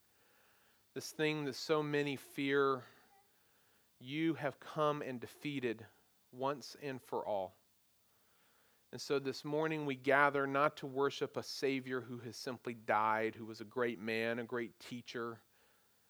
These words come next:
We come and worship a resurrected King who not only lives forever, but promises life to all those who place their faith in him. And so this morning, Father, as we look at these words,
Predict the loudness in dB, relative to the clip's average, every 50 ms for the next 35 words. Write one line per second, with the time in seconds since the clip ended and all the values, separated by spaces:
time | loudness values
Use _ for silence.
0 | _ _ _ _ _ _ _ -10 -10 -10 -10 -8 -2 0 2 2 2 2 0 -4
1 | -8 -10 -12 -10 -10 -6 -2 0 0 0 0 -2 -6 -6 -8 -8 -8 -8 -8 -6
2 | -2 0 2 2 2 2 -2 -2 0 0 0 0 0 -4 -8 -8 -8 -10 -12 -12
3 | -10 -8 -8 -8 -8 -10 -12 -16 _ _ _ _ _ _ _ _ _ _ _ _
4 | _ _ _ _ _ _ _ -6 2 4 6 6 8 6 4 2 2 2 2 2
5 | 0 2 4 4 4 4 2 -2 -8 -6 -2 2 2 2 2 2 0 0 0 -2
6 | -4 -6 -6 -2 0 0 2 0 0 -4 -6 -8 -8 -8 -8 -10 -6 -2 0 2
7 | 2 2 0 -4 -8 -14 -14 -8 -2 0 2 4 4 2 2 2 0 -2 -2 -2
8 | -4 -8 -10 -12 -6 -6 -4 -4 -4 -6 -8 -10 -10 -8 -4 -4 -4 -4 -4 -6
9 | -10 -12 -12 -8 -8 -6 -6 -6 -6 -8 -8 -8 -6 -6 -6 -6 -8 -10 -8 -8
10 | -6 -6 -6 -6 -8 -6 -4 -2 0 0 -2 -2 -6 -8 -8 -8 -8 -8 -6 -6
11 | -6 -6 -4 -4 -6 -6 -6 -8 -10 -10 -10 -10 -8 -4 -4 -2 -2 -4 -6 -8
12 | -12 -16